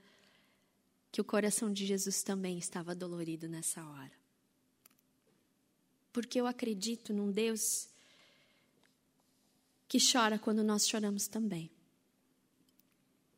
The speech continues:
Que se preocupa com o nosso estado senti-,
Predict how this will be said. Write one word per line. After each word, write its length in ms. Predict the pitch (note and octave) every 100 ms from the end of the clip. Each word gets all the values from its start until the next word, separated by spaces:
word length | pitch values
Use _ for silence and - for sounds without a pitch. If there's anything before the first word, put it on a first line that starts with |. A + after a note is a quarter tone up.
| _ _ _ - _ -
Que 100 | B3
se 160 | -
preocupa 880 | A#3+ A#3 A3 - A#3+ A#3+ - - F#3 - _ _ _ _ _ _ _ _ _ _ _ _ _ _ _ _
com 240 | B3 A3+
o 40 | A3+
nosso 400 | A3+ A#3 A#3 A#3
estado 460 | - - G#3+ G#3+
senti-, 640 | G#3+ - A#3 B3+ - -